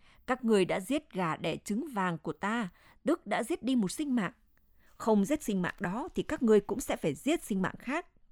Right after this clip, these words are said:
Cây cối cũng là sinh vật sống cả thôi. Đừng bao giờ bận tâm.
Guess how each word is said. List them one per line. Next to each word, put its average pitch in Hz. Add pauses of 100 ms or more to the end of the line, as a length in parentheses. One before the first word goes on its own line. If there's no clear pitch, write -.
(440)
Cây 214
cối 202 (100)
cũng 220
là 180
sinh 196
vật 180
sống 202
cả -
thôi. 190 (380)
Đừng 220
bao 269
giờ 226
bận 170
tâm. 254